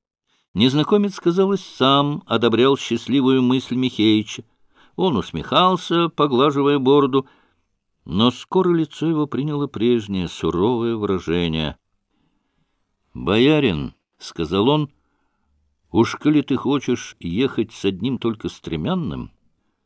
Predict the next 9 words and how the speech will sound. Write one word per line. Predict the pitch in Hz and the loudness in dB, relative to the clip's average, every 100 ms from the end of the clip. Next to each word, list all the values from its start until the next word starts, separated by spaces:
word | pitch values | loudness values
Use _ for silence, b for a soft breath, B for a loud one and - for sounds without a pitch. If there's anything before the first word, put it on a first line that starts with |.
| _ _ _ _ _ | _ _ _ _ _
то | 123 139 139 135 | 4 6 6 4
дозволь | 120 131 127 202 294 | 2 0 0 -2 -4
хоть | - 180 - | -4 -6 -4
мне | 160 175 190 190 147 95 _ | -4 -2 -2 -2 -4 -10 _
с | - | -16
товарищем | - 110 175 170 - 139 131 | -4 0 2 0 -2 -8 -10
к | - | -8
тебе | 107 90 139 127 | -4 -2 -2 -2
примкнуться. | 107 120 - 127 107 - - | -4 -4 -4 -6 -6 -12 -20